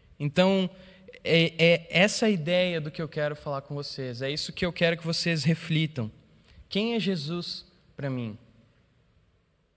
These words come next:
E essa, esse, esse quem Jesus é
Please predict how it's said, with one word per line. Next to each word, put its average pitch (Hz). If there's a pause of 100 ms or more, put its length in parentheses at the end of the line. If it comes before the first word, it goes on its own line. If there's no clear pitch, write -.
(640)
E 151
essa, 170 (160)
esse, 151 (920)
esse 139 (420)
quem 202
Jesus 147
é 147